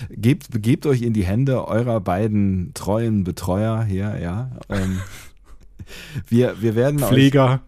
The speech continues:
Speaker 1: euch <laughs> Pfleger, was auch immer ihr möchtet, ja. Genau, neben dem Bildungsnotstand wischen wir noch den Pflegenotstand gleich mit auf. Wir
Speaker 2: Das
Speaker 1: haben die
Speaker 2: kriegen wir alles
Speaker 1: Lösung
Speaker 2: hin. Ist
Speaker 1: für
Speaker 2: kein
Speaker 1: alle
Speaker 2: Problem.
Speaker 1: Probleme. Ja, das ist schön. Und, äh,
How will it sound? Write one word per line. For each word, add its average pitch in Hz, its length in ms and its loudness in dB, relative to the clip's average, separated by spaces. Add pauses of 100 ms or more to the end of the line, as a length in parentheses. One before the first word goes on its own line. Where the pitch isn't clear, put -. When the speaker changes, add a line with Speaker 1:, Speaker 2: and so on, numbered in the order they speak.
Speaker 1:
euch - 80 -4
<laughs> - 40 -6 (200)
Pfleger, 113 480 2
was 117 200 -2
auch 107 100 -6
immer 120 180 0
ihr 98 160 0
möchtet, 98 440 -4 (120)
ja. 87 220 -8 (640)
Genau, 92 320 0
neben 107 220 0
dem 95 140 0
Bildungsnotstand 92 840 -2
wischen 92 1200 -4
wir 95 60 0
noch 87 120 -4
den 87 160 -6
Pflegenotstand 90 680 -4
gleich 82 220 -4
mit 92 220 -4
auf. 80 440 -10
Wir 92 120 -4
Speaker 2:
Das 90 100 0
Speaker 1:
haben 95 60 0
die 113 100 2
Speaker 2:
kriegen 117 80 4
wir 101 60 4
alles 113 180 4
Speaker 1:
Lösung 98 160 2
Speaker 2:
hin. 85 140 -4
Ist - 100 -14
Speaker 1:
für 113 80 2
Speaker 2:
kein 113 80 0
Speaker 1:
alle 107 200 4
Speaker 2:
Problem. 85 440 -2
Speaker 1:
Probleme. 76 280 -10
Ja, 82 360 -8
das 82 220 -10
ist - 140 -12
schön. 82 240 -4
Und, 117 260 -2
äh, 98 320 -2